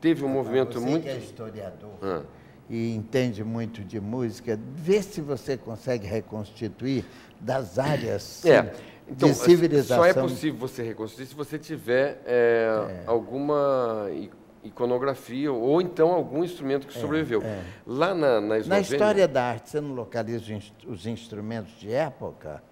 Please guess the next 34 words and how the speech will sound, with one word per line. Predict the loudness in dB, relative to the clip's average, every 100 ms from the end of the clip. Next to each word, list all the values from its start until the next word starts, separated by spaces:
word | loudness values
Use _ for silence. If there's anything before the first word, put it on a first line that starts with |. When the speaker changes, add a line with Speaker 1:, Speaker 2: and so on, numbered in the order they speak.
| -6
Speaker 1:
A | -6
gente | -6 -6
Speaker 2:
Talvez | -4
Speaker 1:
localiza | -2 -2 0 2 2
Speaker 2:
você | 4
Speaker 1:
na, | 6 6 4 4
Speaker 2:
cons-, |
Speaker 1:
na | 2
iconografia, | -2 -2 -2 -4 -6 -4 -2
Speaker 2:
aqui | 4
Speaker 1:
né? | 4
Speaker 2:
na | 4
América | 2 2 2 -2
é | -6
fácil, | -6 -8 -8 -10 -14 -10
né? | -10 -10 -12 -20 -20 _ _ _ -2
Peru, | 0 2
Bolívia, | 0 0 4 6 6 4 2 0
México, | 2 0 0 2
Speaker 1:
É, | 2 2
Speaker 2:
sobretudo, | 0 0 -2 -4 -6 -6 -4
Speaker 1:
é, | -4
Speaker 2:
tem | -4 -4
muito | -4 -8 -8
Speaker 1:
é. | -2
Speaker 2:
rica | 0 0 -2 -6
Speaker 1:
E |
Speaker 2:
nisso. | -2 -2
Speaker 1:
a |
gente | -2 -4
já | -4 -4
fez | -4 -6 -6
um | -8
programa | -6 -6 -2 -2 -2 -4